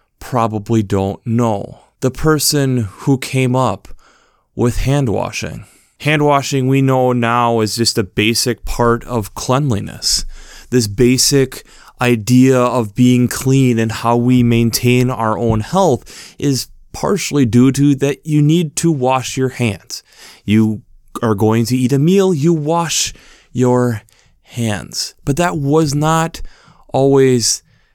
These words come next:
the case. Let me introduce you to Ignaz Semmelweis, who was a Hungarian doctor,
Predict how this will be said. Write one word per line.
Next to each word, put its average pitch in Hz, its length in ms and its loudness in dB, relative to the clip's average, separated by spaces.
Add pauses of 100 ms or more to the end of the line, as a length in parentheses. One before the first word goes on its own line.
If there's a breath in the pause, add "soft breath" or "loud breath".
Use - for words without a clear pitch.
(200)
the 117 100 -6
case. - 640 -6 (680 loud breath)
Let 139 120 0
me 175 120 2
introduce 147 480 2
you 127 120 2
to 117 460 0 (140)
Ignaz 139 680 -2
Semmelweis, - 960 -4 (640 soft breath)
who 147 160 4
was 147 380 2
a 127 100 -6
Hungarian 156 1040 0 (380)
doctor, 127 720 -6